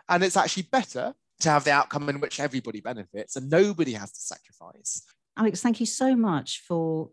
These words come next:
Speaker 2: taking part today. It's been so interesting to hear your book choices and indeed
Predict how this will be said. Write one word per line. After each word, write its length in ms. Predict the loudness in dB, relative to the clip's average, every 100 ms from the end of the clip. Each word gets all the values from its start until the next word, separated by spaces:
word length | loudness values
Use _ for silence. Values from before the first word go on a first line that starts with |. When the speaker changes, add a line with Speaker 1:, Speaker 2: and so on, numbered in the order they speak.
| _ -2
Speaker 2:
taking 320 | -2 0 -2
part 300 | 0 -4 -4
today. 420 | -6 0 0 0
It's 240 | -2 -4
been 200 | -2 -2
so 280 | 0 0 2
interesting 580 | 2 0 -4 -6 -4 -4
to 140 | -4 -6
hear 500 | 0 2 2 -2 -4 _
your 140 | -6
book 260 | 0 -2 -2
choices 880 | 0 2 2 2 -2 -2 -2 -6 -8 _ -2
and 320 | 2 4 2
indeed 520 | 2 2 0 -2 -6